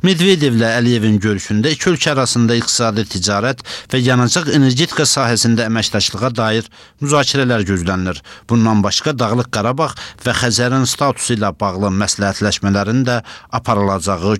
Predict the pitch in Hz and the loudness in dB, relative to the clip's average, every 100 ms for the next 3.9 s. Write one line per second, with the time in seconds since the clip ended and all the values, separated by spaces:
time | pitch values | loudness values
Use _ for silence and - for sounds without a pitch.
0 | 113 98 92 85 76 76 - - - - | 0 0 0 -6 -12 -14 -16 -20 -18 -18
1 | - - 165 214 233 180 160 170 156 139 | -8 -6 0 2 2 2 0 2 2 2
2 | 127 120 113 107 120 143 127 117 101 110 | 0 0 0 0 0 -2 0 0 2 0
3 | 117 110 101 82 104 110 - 190 | 0 0 -2 -2 0 0 0 0